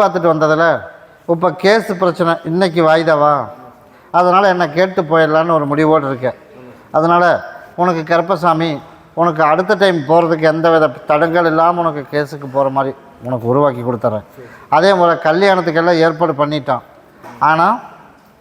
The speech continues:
கையில ஒரு காசு இல்ல. அதனால கருப்பசாமி உனக்கு நல்லபடியா காசும் உனக்கு நல்லபடியா அமைச்சு கொடுத்து, நீ எதிர்பார்த்த போல கருப்பை உனக்கு வேலையும் கொடுத்து, உனக்கு நிம்மதியான வாழ்க்கை. இத்தனை நாளா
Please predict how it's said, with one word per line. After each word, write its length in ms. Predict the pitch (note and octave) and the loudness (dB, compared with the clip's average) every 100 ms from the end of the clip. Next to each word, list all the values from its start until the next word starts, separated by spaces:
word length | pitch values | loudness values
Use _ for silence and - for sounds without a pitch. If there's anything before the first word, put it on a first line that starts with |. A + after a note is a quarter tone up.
| _ - D#3 | _ -6 -2
கையில 300 | E3 F3+ F3 D#3 | 2 2 2 2
ஒரு 120 | D3+ C#3+ | 2 2
காசு 240 | D#3 D#3 C#3+ | 0 -2 -2
இல்ல. 120 | C3 A#2 - - - - - | -2 -4 -8 -20 -20 -12 -2
அதனால 260 | F3 F#3 G3 F3 | 2 2 2 2
கருப்பசாமி 500 | F3+ F3+ E3+ F3+ F3 | 0 0 -2 -2 0
உனக்கு 180 | E3+ D#3 D#3 | -2 0 0
நல்லபடியா 380 | E3+ E3+ E3+ E3+ - | 2 2 2 -2 0
காசும் 400 | D#3 F3+ F#3 E3+ | 0 0 -4 -6
உனக்கு 180 | D#3+ C#3+ D3 | -6 -6 -4
நல்லபடியா 380 | D3 D3 D3+ D3 | -2 -2 0 0
அமைச்சு 240 | C#3 - C3+ C#3+ | -2 -6 -6 -4
கொடுத்து, 260 | C3 C3+ G2+ - - - - F#3 | -4 -6 -10 -14 -20 -20 -6 2
நீ 80 | F#3 F3 | 4 4
எதிர்பார்த்த 460 | G3 G#3 F#3+ E3+ E3+ | 4 2 2 2 2
போல 100 | F3+ D3+ | 2 2
கருப்பை 280 | D#3 D#3 E3 | 0 0 0
உனக்கு 180 | D#3 C#3+ C3+ | 0 -2 2
வேலையும் 420 | D#3+ F3 E3+ D#3+ C#3+ | 2 2 0 -2 -4
கொடுத்து, 280 | D3+ C#3 C3+ - - - - D#3 | -4 -4 -6 -8 -18 -20 -10 -4
உனக்கு 200 | D#3+ D3+ D#3+ | -2 0 0
நிம்மதியான 520 | F3+ F3+ E3+ F3 E3+ D#3 | 0 2 2 2 2 2
வாழ்க்கை. 300 | D#3 D#3+ D3+ | 2 0 -2
இத்தனை 260 | - D#3+ D3+ | 0 0 2
நாளா 160 | D#3 | 2